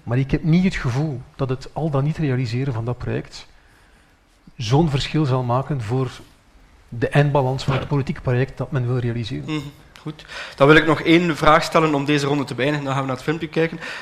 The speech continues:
Speaker 2: Ik ga het gemakkelijk maken, want we moeten een beetje tijd inhalen. Eh, gewoon hand opsteken. Wie van jullie wil, eh,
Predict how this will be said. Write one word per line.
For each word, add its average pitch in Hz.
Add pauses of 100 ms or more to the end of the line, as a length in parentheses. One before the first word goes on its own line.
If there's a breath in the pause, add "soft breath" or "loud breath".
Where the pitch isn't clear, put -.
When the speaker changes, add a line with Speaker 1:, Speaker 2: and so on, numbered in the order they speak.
(120 loud breath)
Speaker 2:
Ik -
ga 156
het 143
gemakkelijk 151
maken, 160
want 139
we 135
moeten 135
een 123
beetje 139
tijd 139
inhalen. 151 (260 loud breath)
Eh, 135
gewoon 143
hand 139
opsteken. 123
Wie 147
van 147
jullie 151
wil, 147
eh, 127